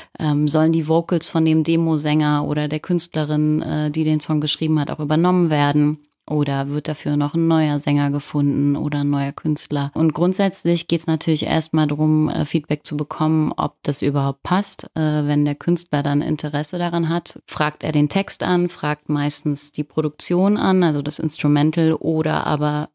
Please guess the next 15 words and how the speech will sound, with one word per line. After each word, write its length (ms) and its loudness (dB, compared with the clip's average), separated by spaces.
ähm, 340 0
wenn 380 2
der 140 -4
Künstler 460 0
auch 100 -6
selber 400 0
produziert, 960 -2
die 80 -2
Stems, 720 0
also 320 -6
die 220 -8
midi-Files 1080 -2
von 180 -2
der 80 0
Produktion. 840 -2